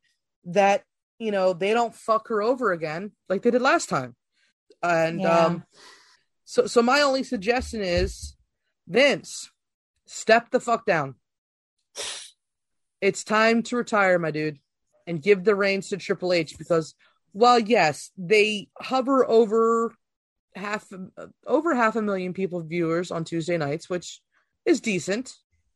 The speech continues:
Speaker 1: I mean, but it's Tuesday night, so I, I, I think Triple H has been doing better with the storylines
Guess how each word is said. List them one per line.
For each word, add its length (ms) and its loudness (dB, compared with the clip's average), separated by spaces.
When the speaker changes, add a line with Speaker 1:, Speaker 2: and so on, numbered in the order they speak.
Speaker 1:
I 60 -8
mean, 380 -4
but 80 2
it's 120 -4
Tuesday 380 2
night, 240 -2
so 440 -2
I, 400 0
I, 80 -2
I 40 0
think 500 -10
Triple 340 -4
H 160 0
has 140 -10
been 180 -4
doing 240 -2
better 300 -4
with 160 -8
the 80 -14
storylines 1000 -6